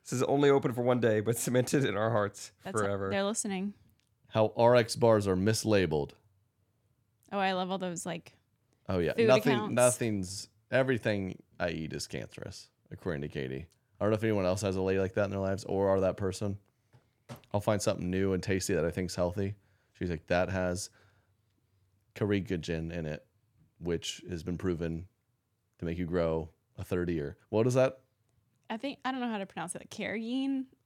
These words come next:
Speaker 2: I don't
Speaker 3: Yeah,
Speaker 2: know.
Speaker 3: what, what is it? I can't have that?
Speaker 2: I mean, I've heard, I haven't done the full research, but I've heard that it is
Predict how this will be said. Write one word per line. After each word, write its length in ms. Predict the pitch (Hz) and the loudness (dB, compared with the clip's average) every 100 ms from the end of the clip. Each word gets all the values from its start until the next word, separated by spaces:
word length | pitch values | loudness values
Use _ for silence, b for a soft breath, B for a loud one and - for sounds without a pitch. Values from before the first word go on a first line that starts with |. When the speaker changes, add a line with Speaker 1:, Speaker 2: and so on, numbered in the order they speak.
| _ _ - | _ _ -12
Speaker 2:
I 60 | |
don't 120 | 185 170 | -2 6
Speaker 3:
Yeah, 140 | 151 | 6
Speaker 2:
know. 60 | 104 | 6
Speaker 3:
what, 180 | 135 - - _ _ | 0 -4 -14 _ _
what 100 | 135 | 0
is 100 | 175 | 2
it? 220 | 143 82 - _ _ _ - | 0 -2 -6 _ _ _ -10
I 40 | |
can't 180 | 107 143 | -2 2
have 140 | 131 147 | 2 4
that? 260 | 208 - - _ _ _ - | 2 0 -12 _ _ _ -8
Speaker 2:
I 100 | 269 | -4
mean, 320 | 285 294 269 - | -2 -2 -4 -6
I've 340 | 220 233 226 - - - | -4 -4 -6 -16 -20 -10
heard, 240 | 214 226 | -8 -6
I 20 | 247 | -4
haven't 200 | 247 226 | -4 -4
done 200 | 226 208 | -6 -8
the 60 | |
full 480 | - - 214 214 214 | -12 -10 -6 -4 -6
research, 640 | 208 196 185 - 196 240 - | -6 -6 -4 -4 -6 -8 -10
but 80 | |
I've 120 | 220 214 | -10 -8
heard 260 | 220 202 | -6 -6
that 100 | 202 | -6
it 160 | 202 214 | -6 -6
is 160 | 214 | -10